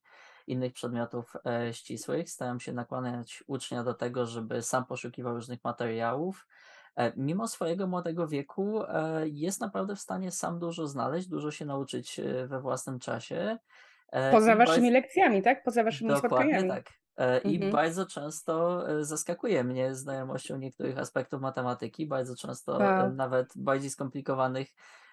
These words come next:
Speaker 1: e, wzorów, których ja na tym etapie starałem się nie wprowadzać. E,
Speaker 2: Wow.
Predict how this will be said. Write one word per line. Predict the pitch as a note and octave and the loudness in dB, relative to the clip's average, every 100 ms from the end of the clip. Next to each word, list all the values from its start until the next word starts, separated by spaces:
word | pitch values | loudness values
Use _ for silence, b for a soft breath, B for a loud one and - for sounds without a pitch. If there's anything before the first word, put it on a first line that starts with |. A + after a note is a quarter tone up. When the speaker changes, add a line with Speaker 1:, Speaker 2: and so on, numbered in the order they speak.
| - | 0
Speaker 1:
e, | B2+ | 0
wzorów, | B2 C#3 C#3 B2 | 2 2 4 2
których | - B2+ B2 B2+ - - | -2 -4 -4 -6 -14 -8
ja | C3+ C#3 D3+ | -2 2 2
na | C#3 | 2
tym | C3+ B2+ | 0 -2
etapie | B2+ B2+ C3 | -2 -2 -4
starałem | - B2+ B2+ | -6 -4 -4
się | B2+ C3 | -4 -4
nie | B2+ | -4
wprowadzać. | B2+ - A#2 A2 A2 C3+ G3 - b b b b b b - | -2 -2 0 -2 0 -2 -2 -8 b b b b b b -2
E, | A#2+ B2 B2+ _ _ | 0 0 -4 _ _
Speaker 2:
Wow. | G#3+ F#3+ F3+ G3+ | 6 6 6 2